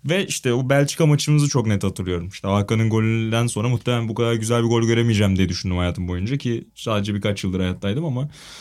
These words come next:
sonuçta da muhtemelen gördüm ama hala bana inanılmaz geliyor o gol. Yani hala çok tuhaf ve çok benzerini bulamayacağım gibi geliyor. O golü izleme anım ve oradaki büyülenişim, şaşkınlığım ilk aklıma gelen an.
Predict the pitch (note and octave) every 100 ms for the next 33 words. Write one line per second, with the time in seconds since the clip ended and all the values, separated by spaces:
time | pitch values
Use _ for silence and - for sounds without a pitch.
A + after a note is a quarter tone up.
0 | - - - G#2+ - C3+ C3+ D#4 C3 D3
1 | D3+ D3 C#3+ C3 C#3+ D#3 F3 F3+ D3+ C3
2 | E3 D#3+ D3+ D3+ D#3 B2+ G#2+ G2+ F#2+ F#2+
3 | F2+ G#2 G#2+ B2+ A2 A#2+ B2+ A#2+ A#2+ A#2
4 | A2+ A2+ G#2+ G#2+ - B2+ A2 A2+ A2 A#2+
5 | A#2 A#2 A2+ G#2+ G2 F#2 F#2+ F#2 G2 C3+
6 | E3+ - D3+ F3 E3+ D3+ C3+ C#3+ D3+ C3+
7 | C3 C#3 D#3 C#3+ C3+ D3 C3 B2+ - _
8 | _ - G2+ A#2+ A#2+ A#2 A2+ A2+ A#2 A2+
9 | B2 A2+ A2+ G#2+ - A2+ A#2+ C#3+ D3 -
10 | - - - A#2+ A2 G2 G2+ G2+ G#2 A#2+